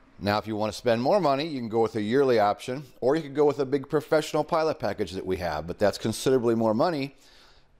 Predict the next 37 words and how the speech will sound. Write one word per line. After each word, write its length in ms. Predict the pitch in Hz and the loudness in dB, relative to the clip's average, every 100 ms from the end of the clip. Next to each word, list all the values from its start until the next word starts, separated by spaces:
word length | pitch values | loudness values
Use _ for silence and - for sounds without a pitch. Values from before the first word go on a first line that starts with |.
| - | 0
I 140 | 151 | 2
would 140 | 170 | 0
start 240 | - 135 127 | 0 0 0
with 120 | 123 | -2
the 80 | 117 | -6
private 440 | - 160 151 131 | -2 0 0 -4
and 80 | 117 | -6
just 160 | 127 - | -10 -4
go 140 | 135 | -2
and 120 | 139 | -2
check 240 | - 131 139 | -2 -2 2
it 60 | |
out, 180 | 151 135 | 2 2
and 100 | 110 | -2
you 60 | 110 | -8
can 140 | 117 | -8
check 180 | - 135 | -4 0
it 80 | 131 | 0
out 100 | 117 | -2
for 60 | |
twenty-four 480 | 123 135 127 123 120 | -6 -4 -2 2 4
hours 460 | 156 131 123 - - _ _ _ - | 4 2 0 -6 -20 _ _ _ -6
and 100 | 113 | 0
not 140 | 117 | 2
even 280 | 127 110 107 | 2 -2 -4
be 120 | 101 | -4
billed 260 | 95 127 147 | -2 0 2
with 140 | 104 | 0
our 80 | 101 | -2
test 320 | - 147 - | -2 -4 -4
flight. 300 | - 80 69 | -8 -8 -6
So 100 | - | -6
that's 340 | 90 123 170 - | 0 2 0 -2
where 240 | 156 - | -2 0
I 120 | 120 | 0
would 200 | 123 101 | 2 0
start. 600 | - - - 107 80 - | -4 -10 0 0 0 -12